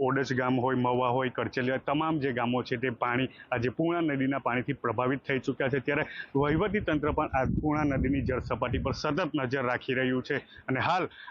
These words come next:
આ પ્રકારે પૂર્ણા નદી ગાંડીતુર બની છે અને જે નદીનો પ્રવાહ છે, તેમાં ખૂબ જ વધારો થઈ રહ્યો છે. હાલ લોકો પૂર્ણા નદીનું જે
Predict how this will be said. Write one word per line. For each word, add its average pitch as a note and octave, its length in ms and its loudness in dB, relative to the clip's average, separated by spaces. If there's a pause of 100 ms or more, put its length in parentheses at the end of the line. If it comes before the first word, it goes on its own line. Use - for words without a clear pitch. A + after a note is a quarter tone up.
આ E3+ 140 0
પ્રકારે C#3+ 460 0
પૂર્ણા D3 480 -2
નદી C3 280 0
ગાંડીતુર C#3 580 0
બની B2+ 260 0
છે B2+ 120 -2
અને B2 180 0 (440)
જે C3 120 0
નદીનો D#3+ 460 0 (140)
પ્રવાહ C#3 300 2
છે, C3+ 140 -2
તેમાં B2 340 -2
ખૂબ E3 340 0
જ B2+ 80 -2
વધારો B2+ 380 0
થઈ A#2+ 200 -2
રહ્યો A#2+ 180 0
છે. A#2 140 -6
હાલ B2 260 2 (280)
લોકો D#3+ 340 0
પૂર્ણા C3+ 360 0
નદીનું C3 640 2
જે B2 200 0